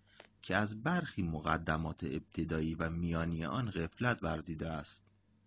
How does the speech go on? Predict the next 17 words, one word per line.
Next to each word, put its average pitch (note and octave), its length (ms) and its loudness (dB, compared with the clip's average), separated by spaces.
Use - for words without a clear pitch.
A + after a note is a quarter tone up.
چه - 200 0
بسا D#2+ 360 2
این E2+ 220 2
طراحی E2 720 -2
به F2 180 -2
ظاهر D#2+ 440 0
ناقص D#2+ 560 -2
و D#2+ 60 -2
مخدوش D#2+ 720 -4
برای E2 360 4
نجات F2 500 0
جانداران E2 800 0
در E2 200 0
مراحلی D#2 560 0
خاص - 400 -4
از D#2+ 200 -4
تکامل A2 680 -2